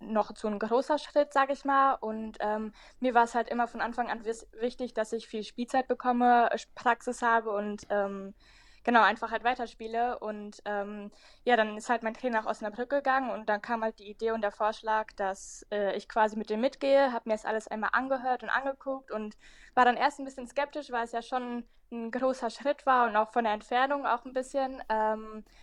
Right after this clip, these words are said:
aber ja, ich bin sehr, sehr, sehr zufrieden über die Entscheidung. Das war wirklich das Beste, was ich jetzt hätte machen können. Wir sind jetzt erfolgreich in der ersten Liga aufgestiegen und, ähm, hab da auch einen großen Anteil, glaub ich, und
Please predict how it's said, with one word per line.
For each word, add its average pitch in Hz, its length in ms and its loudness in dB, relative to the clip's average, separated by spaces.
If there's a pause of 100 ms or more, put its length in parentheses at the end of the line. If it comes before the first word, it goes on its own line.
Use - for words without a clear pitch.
aber 233 200 0
ja, 247 180 4
ich - 100 -14
bin 233 160 -10
sehr, 240 240 0
sehr, 226 220 -4
sehr 233 220 -6
zufrieden 254 360 -16
über 254 160 0
die 247 100 -4
Entscheidung. 254 680 0
Das 214 180 -4
war 220 120 2
wirklich 226 280 -6
das 220 180 -10
Beste, 226 300 2
was 220 140 -2
ich - 80 -20
jetzt 220 140 -6
hätte 220 180 -4
machen 214 280 0
können. 254 420 0 (260)
Wir 233 140 2
sind 226 160 2
jetzt 233 140 0
erfolgreich 226 440 2
in 233 60 -2
der 226 100 2
ersten 220 280 2
Liga 226 260 0
aufgestiegen 247 560 -10 (160)
und, 214 400 -4
ähm, 214 340 2 (380)
hab - 180 4
da 233 140 10
auch 240 80 4
einen 240 140 -4
großen 240 360 -4
Anteil, 254 340 -4
glaub 254 280 -4
ich, 247 240 -10
und 220 320 -10